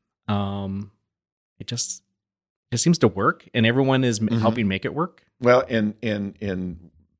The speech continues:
Speaker 2: slow incremental steps, sometimes not moving as fast as we would all like, but we've been able to make those positive steps.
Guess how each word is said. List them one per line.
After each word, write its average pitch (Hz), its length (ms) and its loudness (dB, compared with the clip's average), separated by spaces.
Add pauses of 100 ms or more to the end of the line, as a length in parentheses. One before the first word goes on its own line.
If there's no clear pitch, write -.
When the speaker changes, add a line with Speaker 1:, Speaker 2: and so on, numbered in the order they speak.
(160)
Speaker 2:
slow 107 460 4
incremental 98 500 -6
steps, 139 340 0
sometimes 107 540 -2
not 101 460 -4
moving 101 320 -4
as 95 120 -8
fast 101 360 -4
as 85 100 -14
we 95 140 -6
would 90 140 -2
all 87 200 2
like, 107 360 -2
but 98 260 -4
we've 87 240 -8
been 90 120 -6
able 90 160 -4
to 85 60 -10
make 85 220 -10
those 80 160 -10
positive 80 500 -6
steps. - 380 -2